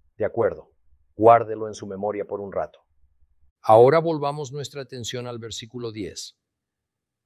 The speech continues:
Hay una declaración breve que pasa desapercibida para nosotros, pero que en realidad es el corazón del asunto del jubileo.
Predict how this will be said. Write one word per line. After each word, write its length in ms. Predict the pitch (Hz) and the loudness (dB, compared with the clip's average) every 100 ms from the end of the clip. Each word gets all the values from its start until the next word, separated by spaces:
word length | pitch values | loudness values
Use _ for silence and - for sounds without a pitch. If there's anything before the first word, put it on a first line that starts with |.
| - | 2
Hay 220 | 120 170 | 4 6
una 200 | 208 220 | 2 0
declaración 720 | 202 185 175 165 - 156 151 | -6 -6 -6 -6 -6 -6 -4
breve 360 | 131 127 110 110 | -2 -2 -2 -8
que 120 | 113 | -10
pasa 320 | 101 123 131 | -8 -8 -8
desapercibida 840 | 123 113 110 113 104 107 113 113 107 | -12 -12 -12 -12 -12 -12 -12 -12 -10
para 180 | 110 | -10
nosotros, 580 | 104 98 107 98 - 101 | -10 -10 -12 -12 -14 -16
pero 220 | - 104 | -12 -12
que 100 | - | -10
en 100 | 104 | -12
realidad 680 | 95 104 98 98 123 139 147 - - | -8 -8 -6 -4 -2 -2 -4 -20 -20
es 180 | - 139 | -10 -8
el 120 | 127 117 | -8 -10
corazón 560 | 117 107 - 127 127 | -8 -8 -8 -8 -8
del 140 | 117 101 | -8 -10
asunto 520 | - 131 127 117 117 | -10 -8 -10 -10 -10
del 160 | 107 | -10
jubileo. 680 | 98 - 104 98 98 82 - | -10 -10 -8 -6 -6 -8 -12